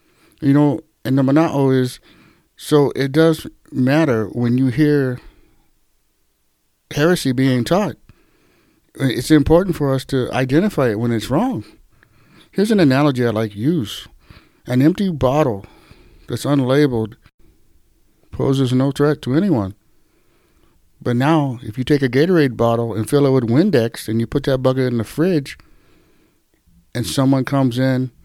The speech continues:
and reads Gatorade on it, it might cause some problems because what's inside the bottle is not what is outside the label. And that's what we're talking about here, guys.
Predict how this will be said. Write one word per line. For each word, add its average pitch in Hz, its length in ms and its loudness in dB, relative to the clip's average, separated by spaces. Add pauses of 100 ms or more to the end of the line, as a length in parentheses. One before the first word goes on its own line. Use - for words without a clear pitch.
(300)
and 120 220 -2
reads 131 400 -2 (460)
Gatorade 123 460 2
on 147 120 4
it, 120 140 -2
it 131 80 -2
might 127 240 -2
cause 123 240 0
some 113 160 -4
problems 120 640 -2
because 117 260 -2
what's 120 220 -2
inside 123 880 -2 (800)
the 120 120 -4
bottle 120 420 0
is 110 160 -2
not 120 300 -2
what 113 200 -2
is 113 160 -6
outside 117 480 -4
the 107 80 -2
label. 110 480 -4 (580)
And 113 160 -2
that's 120 200 -4
what 131 100 0
we're 120 120 -2
talking 131 340 -4
about 110 220 -2
here, 139 180 0
guys. 107 380 -4